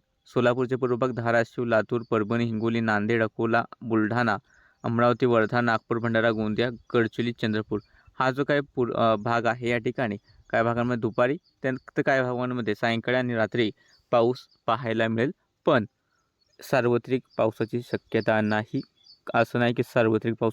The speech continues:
होईल, काही ठिकाणी पाऊस होईल, काही ठिकाण कोरडे राहण्याची शक्यता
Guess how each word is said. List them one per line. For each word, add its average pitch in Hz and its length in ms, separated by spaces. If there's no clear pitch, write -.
होईल, 117 80
काही 113 220
ठिकाणी 110 300
पाऊस 113 340
होईल, 156 100
काही 110 180
ठिकाण 117 420
कोरडे 120 400
राहण्याची 110 460
शक्यता 113 540